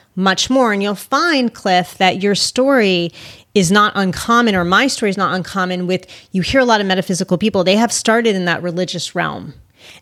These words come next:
And then they've transformed into more of maybe keeping the faith in that way, but more of just being that metaphysical spiritual being.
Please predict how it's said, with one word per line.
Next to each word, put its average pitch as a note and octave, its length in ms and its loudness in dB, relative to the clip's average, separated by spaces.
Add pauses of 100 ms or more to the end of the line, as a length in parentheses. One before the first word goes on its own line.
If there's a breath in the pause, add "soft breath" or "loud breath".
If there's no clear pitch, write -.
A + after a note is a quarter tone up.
(120)
And F#3 240 0
then F#3+ 240 2
they've F3+ 380 2
transformed F#3+ 1300 0
into F#3+ 500 -2
more F3 360 0
of E3 220 0
maybe B3+ 280 2
keeping A3+ 380 0
the F#3 80 -2
faith E3 560 -4
in F3+ 160 -2
that D#3 180 0
way, D3+ 360 -2 (300 loud breath)
but F3+ 440 2
more F3+ 340 2
of F3 220 2
just - 440 -6
being F#3 280 0
that F3 180 0
metaphysical E3+ 720 -2
spiritual E3+ 540 -6
being. D#3+ 360 -8